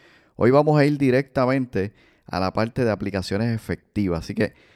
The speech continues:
lo que voy a estar compartiendo contigo, sí es importante que lo visualices desde el punto de seguridad, pero hoy particularmente estoy de lleno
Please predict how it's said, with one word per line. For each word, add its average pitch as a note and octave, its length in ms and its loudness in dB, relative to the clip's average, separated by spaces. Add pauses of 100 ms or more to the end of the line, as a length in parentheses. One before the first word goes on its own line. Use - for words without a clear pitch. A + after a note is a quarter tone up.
(200)
lo A2 320 2
que A2 80 2
voy A2 180 6
a D3+ 40 4
estar D#3+ 260 -2
compartiendo D3 680 0
contigo, C#3+ 600 0 (640)
sí - 380 0
es D3 120 4
importante C#3 920 0
que A#2 160 -2
lo G#2 400 0
visualices A2+ 640 0
desde A#2 180 -2
el G2+ 100 0
punto A2+ 320 0
de B2 80 2
seguridad, B2+ 600 0
pero G2+ 360 2
hoy C#3 280 6
particularmente C3 1040 -2
estoy A2+ 360 -2
de G#2 200 -2
lleno C#3 340 -2